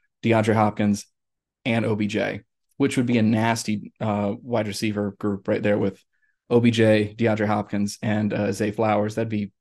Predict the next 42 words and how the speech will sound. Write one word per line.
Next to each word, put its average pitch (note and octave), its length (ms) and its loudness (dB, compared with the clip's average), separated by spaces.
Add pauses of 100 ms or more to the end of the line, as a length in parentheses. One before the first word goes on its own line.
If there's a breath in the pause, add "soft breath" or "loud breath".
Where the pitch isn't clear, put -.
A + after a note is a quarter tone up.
(340)
wild A2 440 -2
to A2+ 80 -2
look G#2 120 -4
at. A#2 80 -6
And B2+ 140 -2
Rashad A#2 260 -2
Bateman, A2+ 260 -2
if G#2 60 -8
he G#2 60 -6
can G#2 100 -12
stay - 140 -8
healthy. A2 400 -4 (560 soft breath)
But A2 320 4
I B2 60 4
was A#2 180 6
looking A2 200 6
at G#2 320 4 (600)
Chiefs, - 540 2 (400)
Bills, A#2 600 4 (680)
Ravens, A2 600 0 (840)
and A2 320 -2
Dolphins G#2+ 600 -2
were G#2+ 100 2
kind G#2+ 180 2
of A2+ 40 -2
the A#2 60 -2
four A2+ 240 2
that A2+ 100 -2
I A2 40 0
was A2 180 -6
looking G#2+ 180 -6
at, - 140 -6
'cause A2 160 4
I A#2+ 80 8
think C3 160 4
those B2 160 4
make A2+ 160 4
sense A#2 240 2
to - 80 -6
me. A2+ 240 -8 (580)
Good A#2 160 6
defenses, A2 680 2